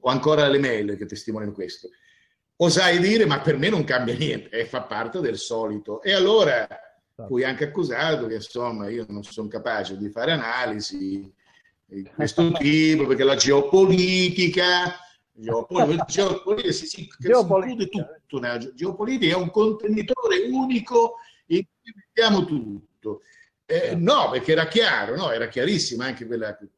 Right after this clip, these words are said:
Speaker 1: quella cosa. Come adesso, per esempio, io, ah, sono stato criticato anche perché non mi va bene Putin. Ma Putin non è che non va bene a me.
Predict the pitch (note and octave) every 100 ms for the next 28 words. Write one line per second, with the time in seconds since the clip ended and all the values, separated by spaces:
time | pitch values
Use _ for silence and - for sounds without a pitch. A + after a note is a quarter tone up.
0 | _ _ A#2 C3+ C3 - A3+ G3 F3 C#3+
1 | - C3+ B2+ C#3+ C3 G#2+ - D#3 G#3 -
2 | _ _ _ _ - E3+ F3+ G#3+ G#3+ C#3+
3 | A2 A#2 - C#3 C3 C#3 F3+ F3+ C#3 C#3
4 | B2 A#2+ B2 A2+ C3 B2 C3+ C3 A#2+ B2
5 | A#2+ A2 B2 A2+ G#2+ G#2 G#2+ _ _ _
6 | - F#4+ F4+ G3+ C4+ D#4+ B3 A3 F#3+ F3
7 | E3+ D3+ D3+ B2 -